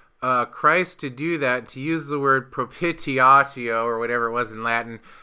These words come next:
and it crossed over, it's a good word because it shows that, uh, the anger of God is, is cooled towards us, and all of that was put on Christ at, at the cross. And so there's a lot of hope words there.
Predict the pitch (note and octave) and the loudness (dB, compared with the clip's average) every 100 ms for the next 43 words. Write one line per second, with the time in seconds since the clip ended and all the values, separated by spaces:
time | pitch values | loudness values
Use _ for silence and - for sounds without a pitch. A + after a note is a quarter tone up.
0 | - A#2+ B2 B2+ - - C#3 C3+ - C3+ | -16 -6 -4 -4 -6 2 4 4 0 -2
1 | C3+ A#2+ A#2 - _ C3 C3 B2 A2+ C#3 | 0 0 -2 -6 _ -10 -8 -8 -6 -4
2 | D#3 B2 C#3 D#3+ D3 G#2 A2+ C3 A#2+ A#2+ | -4 -4 0 2 2 -2 -10 -6 -6 -6
3 | F#2+ - C3+ C#3 B2+ A#2 A2+ A2 A2+ A2 | -12 -6 -4 -4 -4 -4 -4 -6 -6 -6
4 | A2 G#2 - C3 C#3+ C3+ B2 G#2+ G2 A2+ | -6 -8 -8 -8 -8 -4 -4 -4 -8 0
5 | C3+ B2+ A2+ - A2+ G#2 - - A2+ - | 2 2 0 -8 -12 -12 -18 -18 -14 -14
6 | - G3+ C4+ C4+ D#3 G2+ - - D3 A#2+ | -10 -6 0 0 0 -4 -16 -4 0 0
7 | A2 A2+ G#2+ A#2 C3+ - - - - _ | -2 -6 -4 -4 -4 -12 -20 -20 -20 _
8 | _ C3+ C3+ C3 C3 D#3 D#3+ B2+ B2+ A#2 | _ -4 -2 -2 -2 0 0 0 -2 -2
9 | A2+ - - C3 A#2 G#2 G2 - A#2+ A2+ | -4 -10 -8 0 0 0 -6 -2 0 0
10 | G2+ - - - A2+ F#2 A#2 B2 A2 - | -4 -10 -20 -14 -14 -10 -10 -8 -10 -2
11 | C#3 B2 G#2+ - G2+ F#2+ A#2 A2 G2 _ | 2 4 2 -2 -16 -12 -8 -8 -8 _
12 | _ - C#3+ C#3+ D3+ C3 A2 - D#3+ D#3 | _ -6 -6 0 2 2 0 -4 -2 -2
13 | C3+ G#2+ G#2 G2+ F#2+ F#2+ G2 F2+ F2+ | -4 -8 -8 -8 -12 -10 -8 -8 -10